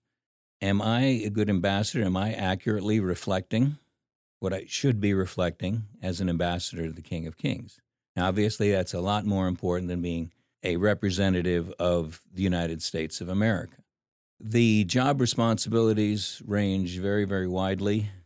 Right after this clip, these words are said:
wi-, within an embassy. Because of my academic background, I chose to focus principally on what we call public diplomacy. Uh, the ambassador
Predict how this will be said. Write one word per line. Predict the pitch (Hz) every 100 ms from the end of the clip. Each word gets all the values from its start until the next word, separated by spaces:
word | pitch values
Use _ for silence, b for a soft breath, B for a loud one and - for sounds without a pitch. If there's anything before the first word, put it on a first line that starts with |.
| _ _
wi-, | - 92 95 90
within | 92 90 95
an | 95
embassy. | 92 95 95 - 101 98 _ _ _ _ _ _ _ _ -
Because | 110 - 147 170
of | 151
my | 120 113
academic | 113 120 117 113 110 95
background, | 95 107 107 - 90 87 87 - -
I | 117 120
chose | - 120 110 104
to | - -
focus | 107 104 98 95
principally | - 117 120 - 104 104 95
on | 92 90
what | 92 95
we | 98
call | 87 95 92 87
public | - 117 98 87
diplomacy. | - _ 95 85 - - - - _ _ _
Uh, | - 107 104 104 101 -
the | 117
ambassador | 110 117 131 139 - 127 127 123 110